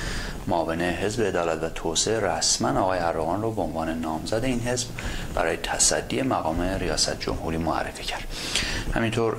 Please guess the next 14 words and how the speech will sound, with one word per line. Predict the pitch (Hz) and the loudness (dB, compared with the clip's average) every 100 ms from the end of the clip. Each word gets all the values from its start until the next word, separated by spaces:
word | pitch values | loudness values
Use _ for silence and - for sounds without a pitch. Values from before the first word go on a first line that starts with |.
| - | 0
اه، | 101 92 | 0 0
تمامی | 90 95 95 92 101 123 120 | 0 0 2 2 2 0 2
سیصد | - 92 90 85 | 4 4 4 2
و | 87 | 0
سیزده | - 82 85 85 - | 0 0 0 0 0
تن | 92 92 | -2 0
نمایندگان | 87 85 85 85 87 98 107 | 0 2 0 0 0 2 0
حاضر | - 80 82 85 123 120 | -2 0 0 2 2 2
حزب | 87 87 | 2 0
عدالت | 82 80 80 78 | 0 0 0 -2
و | 78 | -4
توسعه | 85 82 - 104 | 0 2 2 2
در | 98 | 0
پارلمان | 98 92 85 80 78 | 0 -2 0 0 -2